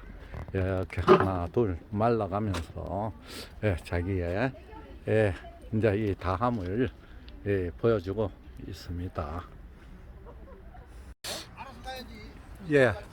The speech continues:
단풍이 여기서는 아주 노랗게 이렇게 물이 드는데, 이 북한산 봉우리들이 이 여러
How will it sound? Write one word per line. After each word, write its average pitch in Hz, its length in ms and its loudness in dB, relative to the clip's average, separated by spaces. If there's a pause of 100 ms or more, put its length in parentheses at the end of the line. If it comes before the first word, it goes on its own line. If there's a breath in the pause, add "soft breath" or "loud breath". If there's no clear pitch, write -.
(140)
단풍이 127 1000 2
여기서는 143 580 2 (560)
아주 120 460 2 (480)
노랗게 113 1000 -2 (220)
이렇게 110 360 -4
물이 117 360 0
드는데, 104 880 -4 (840 loud breath)
이 160 560 10 (160)
북한산 160 720 4 (380)
봉우리들이 139 760 2 (600 loud breath)
이 139 320 8
여러 180 640 10